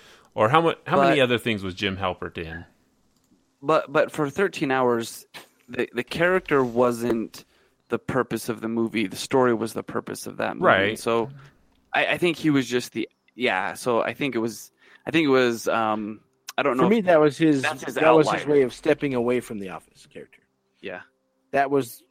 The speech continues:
Speaker 3: what he was starting to move away from the character so people could see him differently.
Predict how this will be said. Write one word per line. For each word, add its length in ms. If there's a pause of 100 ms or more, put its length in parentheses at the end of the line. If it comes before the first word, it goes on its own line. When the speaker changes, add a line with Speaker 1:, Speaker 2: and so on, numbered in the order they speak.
Speaker 3:
what 220
he 100
was 160
starting 400
to 120
move 380
away 600 (340)
from 160
the 100
character 360
so 140
people 300
could 200
see 240
him 360 (120)
differently. 560